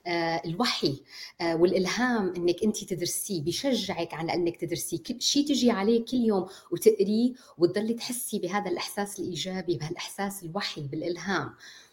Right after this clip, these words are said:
فيومًا ما أنا كنت بالمكتبة، بمكتبة جامعة أدنبرا، وعم دور ب-، بين الكتب ال-، العربية على الشيء،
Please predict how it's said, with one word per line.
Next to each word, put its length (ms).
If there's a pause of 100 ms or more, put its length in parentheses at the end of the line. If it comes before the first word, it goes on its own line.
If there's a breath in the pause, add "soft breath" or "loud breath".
(800 soft breath)
فيومًا 420
ما 200
أنا 260
كنت 220
بالمكتبة، 640
بمكتبة 720
جامعة 400
أدنبرا، 380
وعم 220
دور 300
ب-، 720
بين 160
الكتب 420 (160)
ال-، 340
العربية 880
على 200
الشيء، 580